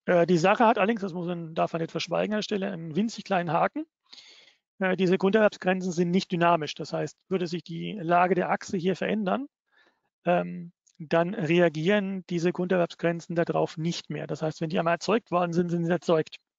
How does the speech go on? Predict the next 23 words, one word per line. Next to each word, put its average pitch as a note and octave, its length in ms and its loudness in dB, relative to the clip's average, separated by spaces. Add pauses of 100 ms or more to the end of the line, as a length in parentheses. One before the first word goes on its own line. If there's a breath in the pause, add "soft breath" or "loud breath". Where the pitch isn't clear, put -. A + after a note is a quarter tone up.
(720 loud breath)
Das D#3+ 180 -4
ist E3+ 200 0
ein E3 280 -6
bisschen G#3+ 340 2
schade G#3 300 4
bei B3 100 4
der B3 100 4
Funktion. A3 600 -2
Sie F#3+ 120 -6
können F#3 260 -4
zwar E3+ 280 2
diese, D#3+ 460 -2 (680)
dieses D3+ 180 -4
Parzellensegment, E3+ 800 2
was D#3+ 120 -4
Sie E3 60 -4
da D#3 160 -2
haben, F#3 420 -2
das - 220 0
können F#3 220 -2
Sie F3+ 120 -6
zwar E3 220 0
nehmen G3+ 340 0